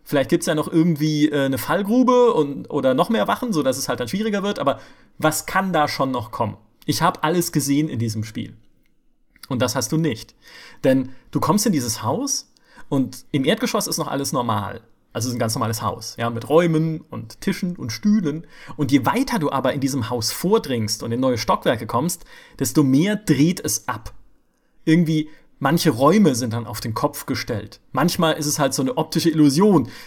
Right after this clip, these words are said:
dass du denkst, okay, ein Gang geht ganz weit in die Ferne, dabei wird er einfach ganz schnell viel enger und du kommst am Ende gar nicht mehr durch. Es wird immer surrealer, diese Umgebung, in der du bist.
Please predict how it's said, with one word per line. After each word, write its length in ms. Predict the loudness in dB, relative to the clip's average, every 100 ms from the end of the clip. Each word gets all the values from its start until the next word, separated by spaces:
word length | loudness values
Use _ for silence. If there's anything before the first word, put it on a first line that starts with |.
| -8
dass 160 | -6
du 100 | -4
denkst, 280 | -2 -2 -4
okay, 180 | -2 -2
ein 120 | -2
Gang 260 | -2 -2 0
geht 160 | -2
ganz 260 | -2 -2 0
weit 140 | -2
in 80 | -2
die 80 | -4
Ferne, 420 | 0 0 0 -2
dabei 280 | -2 0 0
wird 140 | 0
er 80 | -2
einfach 360 | -2 -2 -4 -4
ganz 240 | -6 -2
schnell 320 | 0 0 -2 -6 -12
viel 260 | -2 0
enger 380 | 0 0 0 -2
und 100 | -4
du 60 | -2
kommst 280 | -2 -2 -2
am 120 | -2
Ende 160 | -2
gar 160 | -2 -2
nicht 160 | -2 -2
mehr 100 | 0
durch. 440 | 2 0 -2 -12 _ _ -20 -10
Es 100 | -2
wird 220 | 0 2 2
immer 240 | 4 4
surrealer, 800 | 6 4 2 0 0 -2 -6 -10 _ _
diese 200 | -2 -2
Umgebung, 640 | 0 0 2 2 2 -2 -6 -6
in 120 | -2
der 100 | 0
du 100 | 0
bist. 480 | -2 -2 -4 -8